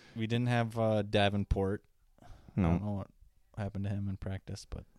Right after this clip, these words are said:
Speaker 1: he's our new signing.
Speaker 2: Yeah.
Speaker 1: Uh, corners, though, I feel like it wasn't like people were getting burned or anything bad. It was just
Speaker 2: Yeah, I feel like they played all right.
Speaker 1: Yeah. So,
Speaker 2: But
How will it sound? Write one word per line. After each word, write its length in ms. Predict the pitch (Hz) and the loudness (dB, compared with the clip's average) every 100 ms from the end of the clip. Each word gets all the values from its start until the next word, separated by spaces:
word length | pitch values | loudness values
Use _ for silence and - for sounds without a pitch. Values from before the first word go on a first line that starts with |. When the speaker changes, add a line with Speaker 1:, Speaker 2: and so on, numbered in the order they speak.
| - - _ _ _ _ - | -20 -20 _ _ _ _ -10
Speaker 1:
he's 120 | 107 | -6
our 60 | 104 | -4
new 140 | 101 | -4
signing. 380 | 101 101 98 110 - - | -6 -6 -6 -8 -6 4
Speaker 2:
Yeah. 280 | 107 98 - - - - - - _ _ - | 8 8 6 -2 -20 -20 -20 -20 _ _ -8
Speaker 1:
Uh, 360 | 127 123 123 127 - | -4 -2 -2 -4 -8
corners, 440 | 131 127 143 127 | -6 -4 -4 -4
though, 160 | 135 131 | -4 -4
I 40 | |
feel 260 | 113 - 240 | -8 -10 -12
like 80 | 180 - _ - - - - - | -12 -18 _ -20 -20 -20 -18 -10
it 40 | |
wasn't 280 | 139 151 165 | -8 -8 -8
like 120 | 170 | -6
people 200 | 123 131 | -6 -4
were 60 | 120 | -4
getting 200 | 92 101 | -6 -8
burned 360 | 95 110 131 104 | -4 -2 -2 -2
or 60 | |
anything 380 | 104 101 107 98 | -4 -6 -6 -4
bad. 300 | 104 117 107 | -2 0 -2
It 60 | 101 | -4
was 100 | - | -4
just 420 | 104 - - - - - - - - | -6 -6 -14 -18 -20 -20 -20 -20 0
Speaker 2:
Yeah, 100 | 95 | 2
I 40 | 98 | 4
feel 180 | 165 | 4
like 80 | 170 | 4
they 80 | - | 4
played 260 | - 98 78 | 2 4 4
all 160 | 67 | 2
right. 320 | 69 71 92 - _ - 113 | 0 -2 -4 -6 _ -10 -4
Speaker 1:
Yeah. 240 | 113 101 - - - - _ - - - _ - 147 | -2 -2 -6 -14 -20 -20 _ -20 -20 -20 _ -6 -4
So, 80 | 101 | -2
Speaker 2:
But 200 | - | -4